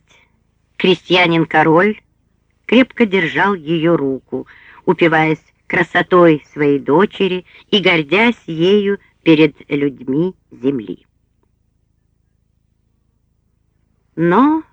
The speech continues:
время шло, а Гийом всё не появлялся. Марго начала слегка постукивать каблучком,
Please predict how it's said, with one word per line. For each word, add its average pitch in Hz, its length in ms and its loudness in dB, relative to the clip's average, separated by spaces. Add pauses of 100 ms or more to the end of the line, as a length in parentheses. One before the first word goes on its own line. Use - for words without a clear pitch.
время 180 460 -2
шло, 160 420 -4 (880)
а 151 160 -2
Гийом 151 580 0
всё - 300 -10
не 196 140 -4
появлялся. 139 560 -8 (1700)
Марго 185 500 2
начала 196 520 -2
слегка 196 480 -4
постукивать 185 760 -6
каблучком, 165 760 -4